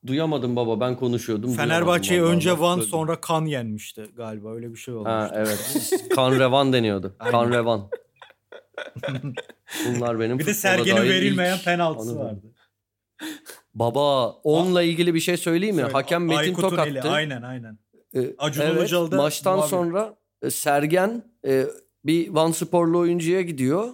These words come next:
Speaker 1: Ertesi gün gazetelerde çıktı bu. Öncesinde de zannediyorum televizyonda Sergen röportaj vermişti. "Niye elle oynadın?" diyor. Adam diyor ki, "Vallahi ben yapmadım, Aykut yaptı."
Speaker 2: <laughs>
Speaker 1: Ama işte Met-, Metin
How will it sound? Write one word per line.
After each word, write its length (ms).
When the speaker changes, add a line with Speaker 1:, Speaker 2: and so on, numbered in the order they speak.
Speaker 1:
Ertesi 440
gün 160
gazetelerde 680
çıktı 380
bu. 260
Öncesinde 540
de 100
zannediyorum 540
televizyonda 600
Sergen 440
röportaj 480
vermişti. 640
"Niye 560
elle 320
oynadın?" 540
diyor. 340
Adam 340
diyor 140
ki, 100
"Vallahi 300
ben 80
yapmadım, 440
Aykut 320
yaptı." 420
Speaker 2:
<laughs> 340
Speaker 1:
Ama 280
işte 220
Met-, 300
Metin 460